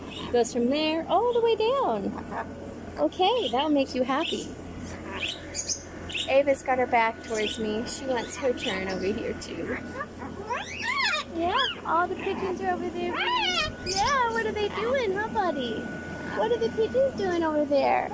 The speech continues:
Hi. <laughs> Yes, I love you. Mm. Hello, what are you doing? Mm. Are you hugging me? Oh, you're trying to get... Oh, I do. I've got grass all over me, don't I?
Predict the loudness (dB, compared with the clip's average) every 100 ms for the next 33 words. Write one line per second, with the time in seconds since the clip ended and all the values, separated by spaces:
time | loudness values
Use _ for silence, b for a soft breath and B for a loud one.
0 | 0 2 4 4 6 4 2 4 4 8
1 | 6 4 0 0 -2 -4 -2 -2 0 0
2 | 0 0 0 0 0 -2 -2 0 0 -2
3 | -4 -6 -8 -8 B B -4 -4 -4 0
4 | 4 6 6 6 4 4 4 4 4 4
5 | 4 4 2 -2 -4 -6 -6 -8 -8 -2
6 | 2 4 4 4 2 2 2 0 -2 -6
7 | -8 -8 -8 -8 -8 -6 -4 -4 -6 -8
8 | -8 -2 0 4 4 4 2 -2 -6 -4
9 | -4 -2 -2 0 2 4 4 4 2 2
10 | 2 2 2 0 -4 -2 -4 -4 4 6
11 | 6 4 0 0 2 2 2 4 6 6
12 | 6 2 4 4 4 0 0 -2 -2 0
13 | -2 0 -2 0 0 0 0 0 -2